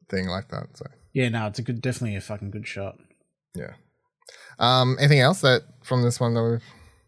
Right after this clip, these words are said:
Speaker 2: Um, I don't think Stubbs dies.
Speaker 1: No, I don't
Speaker 2: Because
Speaker 1: think Stubbs dies. I saw someone tweet out or write that Stubbs is actually the only character who's never died on this show, and I,
Speaker 2: That's
Speaker 1: like,
Speaker 2: true.
Speaker 1: don't, don't ruin it at this point. Like, keep Stubbs never dying.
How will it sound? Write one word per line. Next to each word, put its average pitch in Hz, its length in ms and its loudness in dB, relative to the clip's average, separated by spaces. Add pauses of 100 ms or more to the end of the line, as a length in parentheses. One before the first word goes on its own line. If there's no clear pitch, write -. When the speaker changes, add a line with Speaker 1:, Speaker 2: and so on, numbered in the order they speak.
Speaker 2:
Um, 139 360 2
I 147 120 2
don't 170 200 6
think 170 160 4
Stubbs 127 380 2
dies. 117 520 -4 (1080)
Speaker 1:
No, 147 120 6
I - 20 8
don't 143 160 8
Speaker 2:
Because 220 60 6
Speaker 1:
think 269 120 4
Stubbs 185 260 4
dies. 143 260 4 (140)
I 170 120 6
saw 202 240 6
someone 240 320 6
tweet 170 320 6
out 139 300 6 (440)
or 123 420 6
write 123 360 4
that 123 140 2
Stubbs 131 280 2
is 139 100 4
actually 120 260 2
the 110 100 2
only 113 160 2
character 113 280 2
who's 101 140 2
never 98 200 2
died 92 280 2
on 104 120 0
this 120 120 0
show, 139 320 2 (140)
and 110 280 2
I, 135 160 4
Speaker 2:
That's 127 160 4
Speaker 1:
like, 120 120 6
Speaker 2:
true. 123 200 0
Speaker 1:
don't, 160 460 4
don't 185 240 4
ruin 151 260 8
it 113 80 6
at 82 60 -4
this 95 160 -4
point. - 240 -4
Like, 120 220 4
keep 190 280 6
Stubbs 170 440 4
never 143 260 8
dying. 113 300 0